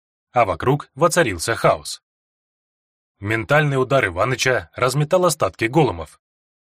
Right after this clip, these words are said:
Сумерки раскололи молнии Тихого. С коротким шелестом Санчес поймал стрелу в бедро,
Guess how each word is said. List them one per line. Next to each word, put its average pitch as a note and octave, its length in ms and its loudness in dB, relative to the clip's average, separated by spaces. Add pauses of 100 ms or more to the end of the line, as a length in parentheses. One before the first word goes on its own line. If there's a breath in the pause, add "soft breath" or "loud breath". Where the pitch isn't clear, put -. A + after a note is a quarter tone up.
(140)
Сумерки B2 560 -2
раскололи C#3 560 0
молнии B2 480 -2
Тихого. F2+ 500 -4 (720)
С - 120 -10
коротким A#2 460 -2
шелестом B2+ 500 -2
Санчес D3+ 360 0
поймал D3+ 340 0
стрелу A#2+ 340 -2
в E2+ 60 -8
бедро, F2+ 400 -2